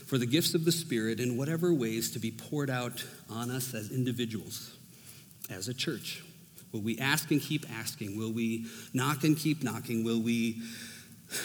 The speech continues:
seek and keep seeking? Uh, worship team, will you come? I want to close with a thought. Psalm forty-two,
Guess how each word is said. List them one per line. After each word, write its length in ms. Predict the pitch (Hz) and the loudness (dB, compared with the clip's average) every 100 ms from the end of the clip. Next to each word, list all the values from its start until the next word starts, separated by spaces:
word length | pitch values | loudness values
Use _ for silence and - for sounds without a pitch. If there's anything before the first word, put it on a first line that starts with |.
| - - | -6 -8
seek 400 | - - 147 147 | -6 2 2 4
and 140 | 131 | 0
keep 200 | - 127 | 2 0
seeking? 540 | - - 90 - - - - - - - - - - - - - - - - - - - - - - - - - - - - - - - - - - - - - - - - - - - - | 0 -2 -6 -6 -10 -10 -14 -20 -20 -20 -20 -20 -20 -20 -20 -20 -20 -20 -20 -20 -20 -20 -20 -20 -20 -18 -18 -18 -20 -20 -20 -18 -18 -20 -20 -20 -20 -20 -20 -20 -20 -20 -20 -12 -12 -12 -6
Uh, 120 | 110 | 0
worship 260 | 127 131 117 | 2 2 0
team, 160 | 107 | -2
will 60 | 107 | 0
you 120 | 123 | 0
come? 300 | 120 104 98 - - - - - - - - - - - - - - - - - - - - - - - - - - - | 0 -4 -6 -10 -16 -20 -20 -20 -20 -20 -20 -20 -20 -20 -20 -20 -20 -18 -18 -18 -18 -20 -20 -20 -16 -14 -14 -16 -8 -2
I 40 | |
want 120 | 123 | 0
to 60 | 127 | 2
close 260 | 123 117 | 2 2
with 160 | 113 113 | 2 -2
a 40 | |
thought. 340 | 113 - 98 98 - - | -2 -4 -6 -6 -8 -12
Psalm 400 | - - 120 120 | -8 -2 2 2
forty-two, 720 | 117 139 131 127 - 95 92 | 2 0 2 0 0 -2 -4